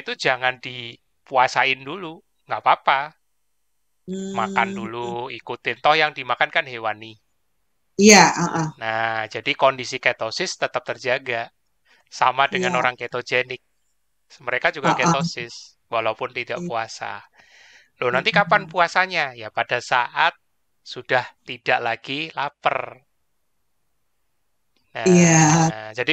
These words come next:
Speaker 1: puasa
Speaker 2: Oke.
Speaker 1: di K F itu jangan dipakai semena-mena, dalam tanda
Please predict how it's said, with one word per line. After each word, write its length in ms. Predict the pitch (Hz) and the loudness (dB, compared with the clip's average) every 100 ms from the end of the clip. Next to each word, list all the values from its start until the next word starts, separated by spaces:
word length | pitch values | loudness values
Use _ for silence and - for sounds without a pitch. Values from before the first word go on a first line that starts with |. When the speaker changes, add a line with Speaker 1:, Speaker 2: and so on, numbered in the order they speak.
| 170 | 4
Speaker 1:
puasa 280 | 165 160 175 | 4 6 4
Speaker 2:
Oke. 80 | 165 | 2
Speaker 1:
di 60 | 160 | 2
K 20 | 147 147 | 2 2
F 40 | 147 | -4
itu 100 | 214 - | -6 0
jangan 280 | 139 131 135 135 | 0 0 -4 -6
dipakai 760 | 131 127 123 135 123 - 175 196 208 _ _ _ _ _ _ - - | -12 -12 -2 0 0 0 2 2 0 _ _ _ _ _ _ -14 -4
semena-mena, 680 | 147 147 147 147 156 160 143 120 | -2 0 -2 -2 0 0 0 -2
dalam 180 | 113 113 117 | -8 -12 -10
tanda 180 | 113 | -10